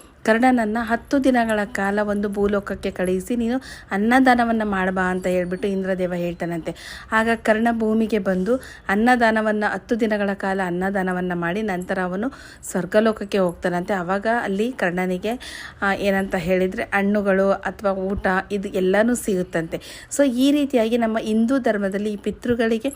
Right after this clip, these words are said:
ನಾವು ಶಾಂತಿಯನ್ನ ಮಾಡ್ತಕ್ಕಂಥದ್ದು ತುಂಬ ಮುಖ್ಯ ಆಗಿದೆ. ಅದರಲ್ಲೂ ಈ ಹದಿನೈದು ದಿನಗಳ ಕಾಲ ಎಲ್ಲ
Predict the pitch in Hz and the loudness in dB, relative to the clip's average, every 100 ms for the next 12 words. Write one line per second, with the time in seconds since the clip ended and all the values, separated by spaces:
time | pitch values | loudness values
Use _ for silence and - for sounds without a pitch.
0 | - - - 214 220 208 202 214 233 247 | -8 -20 -4 -2 0 -2 0 0 2 2
1 | 240 214 180 190 190 190 190 202 226 - | 2 0 -2 -2 -4 -4 -4 -6 -8 -4
2 | 226 240 262 233 185 190 185 185 185 175 | 0 2 2 0 -2 -2 -2 -2 -2 -2
3 | 208 240 277 - - - 262 214 233 254 | 0 0 -2 -6 -6 2 4 4 4 6
4 | 277 285 240 220 220 214 208 202 190 214 | 6 4 2 2 0 -2 0 -2 0 0
5 | 208 180 185 | 0 0 0